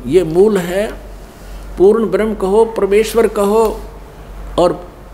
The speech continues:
ये है परम अक्षर ब्रह्म, ये परम अक्षर ब्रह्म है। ये जड़ जो हैं, ये परम अक्षर ब्रह्म को समझो,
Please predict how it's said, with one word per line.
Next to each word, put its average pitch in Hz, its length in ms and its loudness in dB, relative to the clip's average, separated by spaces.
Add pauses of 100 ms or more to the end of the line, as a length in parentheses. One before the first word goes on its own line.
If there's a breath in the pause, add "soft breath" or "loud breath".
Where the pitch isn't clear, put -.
(2500)
ये 160 280 2
है 160 420 -6 (480)
परम 214 180 -4
अक्षर 202 320 -4
ब्रह्म, 190 380 -6 (260)
ये 147 180 -2
परम 185 340 -2
अक्षर 151 260 -4
ब्रह्म 139 280 -4
है। 127 160 -6
ये 165 140 2
जड़ 185 300 -2
जो 165 220 -2
हैं, 160 440 -6 (360 loud breath)
ये 156 120 2
परम 208 300 0
अक्षर 147 260 -2
ब्रह्म 135 280 -4
को 123 200 -6
समझो, 123 580 0